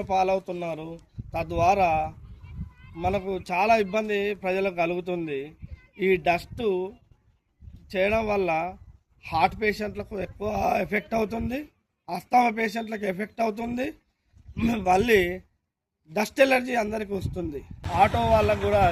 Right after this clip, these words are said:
చాలా ఇబ్బంది పడుతుండ్రు. ఆటో అన్నలు ప్రతిరోజు వాళ్ళకి అసలే గిరాకీ లేదంటే, వాళ్ళకి ఈ రోడ్డు వల్ల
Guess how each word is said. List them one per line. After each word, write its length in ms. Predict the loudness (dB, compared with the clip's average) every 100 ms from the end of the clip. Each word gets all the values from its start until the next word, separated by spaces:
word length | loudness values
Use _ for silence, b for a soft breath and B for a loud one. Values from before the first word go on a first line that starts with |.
| 4
చాలా 240 | 4 6 4 2
ఇబ్బంది 260 | -2 0 0
పడుతుండ్రు. 440 | 0 0 -2 -2 -4 -6 -8 -6 -2
ఆటో 200 | 4 4 6
అన్నలు 360 | 6 6 6 2 0 -2 -6 -6 -6 -8 -6
ప్రతిరోజు 540 | -4 0 2 2 0 2
వాళ్ళకి 260 | 2 2 0
అసలే 260 | 0 -2 -2 0
గిరాకీ 360 | 2 4 4 2 0
లేదంటే, 460 | 2 0 0 -4 -2 0 0 -2 -10 -10 -10 -10 -10 0
వాళ్ళకి 400 | 2 4 2 0 0 0
ఈ 20 | 0 -2
రోడ్డు 260 | -4 0 2
వల్ల 180 | 2